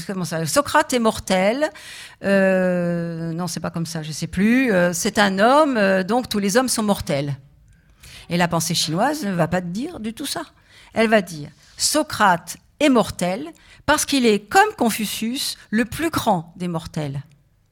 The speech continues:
Mais rien ne dit que l'on ne trouve pas quelqu'un, un jour, de plus grand et qui s-, qui serait immortel.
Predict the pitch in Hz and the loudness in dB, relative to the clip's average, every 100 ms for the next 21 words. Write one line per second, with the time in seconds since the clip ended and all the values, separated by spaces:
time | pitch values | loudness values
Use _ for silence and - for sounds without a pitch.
0 | - 202 202 440 392 220 160 165 - - | -6 -6 -4 -4 0 0 -2 -8 -10 -18
1 | _ 202 165 - - _ - 220 247 220 | _ -8 -8 -10 -20 _ -6 -2 -2 -4
2 | 214 - 202 180 165 - - - _ - | -6 -6 -4 -4 -6 -16 -20 -20 _ 0
3 | 262 - 190 156 - - 254 214 170 151 | 2 2 -6 -6 -14 -4 -2 -2 -6 -10
4 | - - 185 202 - 262 233 - 175 - | -14 -12 -4 -4 -4 -6 -6 -6 -8 -10
5 | _ _ _ _ _ _ _ _ - 202 | _ _ _ _ _ _ _ _ -8 -6
6 | 190 165 - - 190 185 196 180 180 - | -6 -6 -8 -8 -6 -4 -2 0 -2 -2
7 | - _ _ - 214 165 - 131 127 | -18 _ _ -2 0 0 -4 -8 -10